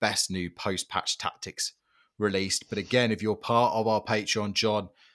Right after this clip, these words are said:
Nathan and the team diligently work on tactics and continually up-, update them to find sort of the best formations, the best styles of play to play in a particular meta.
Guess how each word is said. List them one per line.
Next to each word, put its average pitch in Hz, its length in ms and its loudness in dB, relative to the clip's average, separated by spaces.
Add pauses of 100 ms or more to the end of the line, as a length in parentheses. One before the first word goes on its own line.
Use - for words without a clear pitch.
(560)
Nathan 110 420 0
and 101 140 -2
the 95 40 -8
team 107 380 0
diligently 110 480 0
work 101 300 -2
on 101 120 -4
tactics - 600 -4 (320)
and 107 220 -12
continually 113 640 0
up-, - 180 -4 (100)
update 110 540 -2
them 101 200 -4
to 90 120 -8
find 104 420 -2
sort - 140 -6
of 87 40 -14
the 90 140 -10
best 101 160 -4
formations, 92 720 -4
the - 80 -18
best - 320 0
styles 101 460 0
of - 100 -16
play 90 280 -2
to - 140 -8
play 90 260 -4
in 87 80 -6
a - 20 -8
particular - 480 -8
meta. 90 460 -4